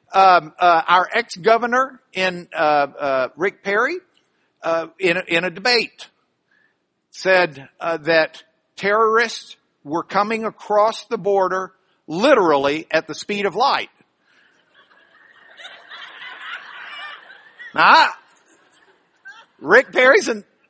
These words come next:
nice guy, but he was not using literally, literally. <laughs>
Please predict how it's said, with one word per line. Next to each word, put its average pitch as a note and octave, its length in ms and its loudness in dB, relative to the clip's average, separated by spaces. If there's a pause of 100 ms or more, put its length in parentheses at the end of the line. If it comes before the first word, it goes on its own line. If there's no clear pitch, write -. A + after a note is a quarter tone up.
(320)
nice A3 360 2
guy, C4 340 4 (1600)
but D4+ 220 0
he F4 160 4
was D4+ 260 0
not C#4 260 2
using A#3+ 340 -2
literally, A3+ 480 4
literally. F3 640 2 (760)
<laughs> - 80 -6